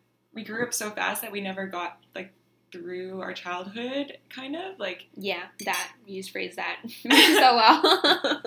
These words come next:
Speaker 2: <laughs>
Speaker 1: I love
Speaker 2: Seriously,
Speaker 1: it.
Speaker 2: just go on long rambles.
Speaker 1: <laughs> I love it. It's okay. But I fully agree with that. I think that makes sense. And, like, maybe we never, like, why our sys-,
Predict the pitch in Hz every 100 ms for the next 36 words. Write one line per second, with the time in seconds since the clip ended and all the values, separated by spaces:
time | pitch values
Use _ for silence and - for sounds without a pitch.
0 | - - - - - - - - 740 659
1 | 659 622 440 - 233 - 339 453 226 220
2 | 208 196 175 - - 240 320 - - -
3 | 294 - - 262 494 466 214 - 403 381
4 | 262 - 247 330 339 330 302 285 302 311
5 | 339 277 285 247 196 202 233 240 240 226
6 | - 196 190 190 196 190 190 _ _ _
7 | _ _ - _ _ _ 208 202 202 202
8 | 208 185 196 196 190 185 - - _ _
9 | _ _ _ _ _ 220 202 202 190 233
10 | 240